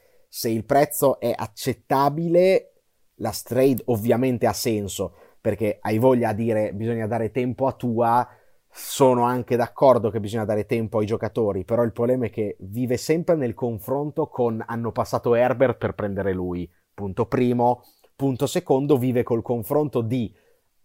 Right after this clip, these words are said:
"È salito, è passato titolare nella squadra con cui Fitzmagic stava dominando e l'ha affossata".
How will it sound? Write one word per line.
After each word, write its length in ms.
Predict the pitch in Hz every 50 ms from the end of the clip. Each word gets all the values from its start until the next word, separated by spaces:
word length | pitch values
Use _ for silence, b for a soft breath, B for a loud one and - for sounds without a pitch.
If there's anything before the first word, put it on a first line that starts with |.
| _ _ _
"È 120 | - -
salito, 540 | 127 - - 151 139 156 180 175 - - -
è 120 | - 135 -
passato 440 | - 143 127 - - 180 - - _
titolare 560 | - 160 - - 160 160 160 139 131 117 117
nella 260 | 113 120 123 127 123
squadra 640 | - - - 160 147 131 120 117 110 107 - - -
con 260 | _ 120 123 123 -
cui 280 | - - 135 135 127 117
Fitzmagic 1000 | - - - - 123 117 - - - 135 151 151 147 139 110 98 120 110 -
stava 300 | - - - 131 127 123
dominando 800 | 113 113 131 135 147 151 143 131 123 123 120 123 120 127 127 127
e 100 | 104 120
l'ha 140 | 117 104 104
affossata". 680 | 98 - - 107 - - - 85 85 85 - 95 95